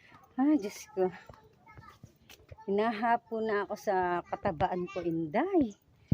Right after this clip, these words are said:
Maganda, maganda, maganda, magandang hapon, guys. Nandito na po tayo kahit hapon na at katanghalian tapat. Tayo ay mag-aayuda. Pupunta tayo kay Charmaine,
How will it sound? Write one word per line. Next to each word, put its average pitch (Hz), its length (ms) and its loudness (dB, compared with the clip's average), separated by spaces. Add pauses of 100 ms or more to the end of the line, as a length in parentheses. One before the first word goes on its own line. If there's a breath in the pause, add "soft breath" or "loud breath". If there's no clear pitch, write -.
(420 loud breath)
Maganda, 233 320 0
maganda, 240 320 -2
maganda, 233 400 0
magandang 233 400 0
hapon, 220 640 0
guys. 294 640 2 (880 loud breath)
Nandito 214 400 0
na 226 240 2
po 220 240 -6
tayo 196 400 0
kahit 202 320 0 (160)
hapon 190 480 -2
na 185 240 2
at - 160 -4
katanghalian 175 640 -2
tapat. 190 400 -4 (1040 loud breath)
Tayo 240 240 6
ay 214 80 4
mag-aayuda. 180 800 0 (1600)
Pupunta 196 400 -8
tayo 190 320 6
kay 180 80 -2
Charmaine, 185 800 2